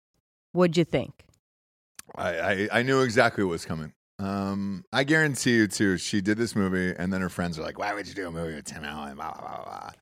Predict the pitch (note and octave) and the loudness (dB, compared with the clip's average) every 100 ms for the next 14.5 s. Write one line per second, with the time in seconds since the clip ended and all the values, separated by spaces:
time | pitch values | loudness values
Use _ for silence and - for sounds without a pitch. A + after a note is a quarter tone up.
0 | _ - - _ - F#2 F2+ - - E2 | _ -20 -20 _ -2 0 0 -4 -2 -4
1 | - D2 E2 D2 D2 D#2 D2 C#2+ D2 C#2 | -2 -4 -4 -6 -8 -8 -8 -8 -10 -12
2 | _ _ _ _ _ _ _ F#2+ G2 G2 | _ _ _ _ _ _ _ 2 6 6
3 | F2+ F2 F2 F#2+ A2+ G#2+ F#2 D#2 - _ | 4 0 0 0 0 4 4 2 -10 _
4 | _ A#2+ C3 B2+ A#2 G#2+ G#2+ F2+ - - | _ 2 4 2 2 4 4 0 -8 -20
5 | - - - - _ E3+ D#3+ D#3 D3+ A#2+ | -20 -20 -20 -20 _ 2 6 8 6 6
6 | C#3 D3 A#2+ F#2+ G#2 A#2 - A#2+ - A#2+ | 4 4 2 0 2 2 6 4 6 -2
7 | - C3 B2+ F#2+ E2+ - G#2+ A#2+ C#3+ - | 0 2 4 2 -2 2 4 4 2 -6
8 | - _ - B2+ C3+ C#3 C3 A2 - B2+ | -10 _ 2 8 8 8 6 4 6 8
9 | B2+ A#2 B2+ A2+ A2 B2 G#2+ G2 F#2+ - | 6 4 4 4 6 8 8 6 2 2
10 | A#2+ - - - - B2+ G#2+ F2 E2 F#2 | 0 2 -4 -2 4 6 6 4 2 2
11 | G2 F2+ B2 E3+ - - - - _ - | 2 2 2 2 0 -4 -6 -20 _ -8
12 | F#2 F#2 - C3+ E3+ E3+ - C3+ A2 C#3 | -4 -2 4 6 8 6 8 6 10 8
13 | C#3+ A2 A#2+ F2+ - - B2+ E3+ E3+ E3+ | 8 6 4 4 -6 0 4 4 4 2
14 | A#2 C3 G2+ F2 | 0 0 0 -2